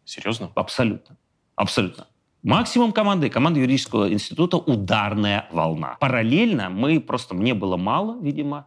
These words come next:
Speaker 2: и я ещё вот это, вот это. Поэтому я могу тебе сказать, что я просто не помню, как,
Speaker 1: Не помнишь
Speaker 2: где,
Speaker 1: всех своих гэгов, да?
Speaker 2: где, где что было.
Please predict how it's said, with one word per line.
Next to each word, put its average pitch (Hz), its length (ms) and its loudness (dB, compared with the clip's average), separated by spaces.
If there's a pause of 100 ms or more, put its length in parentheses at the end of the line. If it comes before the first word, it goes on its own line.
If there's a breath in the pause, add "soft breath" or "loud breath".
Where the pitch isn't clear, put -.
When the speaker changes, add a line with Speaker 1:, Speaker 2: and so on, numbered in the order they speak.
(180 soft breath)
Speaker 2:
и 208 120 -2
я 185 300 0
ещё 170 260 -6
вот 160 180 -8
это, 160 220 -8
вот 110 240 -10
это. - 320 -20
Поэтому 143 320 0
я 120 420 0
могу 110 300 -4
тебе 104 100 -8
сказать, 123 220 -6
что - 100 -12
я 90 80 -6
просто - 300 -8
не 104 160 0
помню, 92 400 -10
как, - 100 -14
Speaker 1:
Не 107 80 -4
помнишь 117 300 0
Speaker 2:
где, 107 100 2
Speaker 1:
всех 113 120 4
своих 104 180 0
гэгов, 101 300 2
да? 110 120 2
Speaker 2:
где, 143 640 4
где 107 400 0
что - 300 -2
было. 160 560 0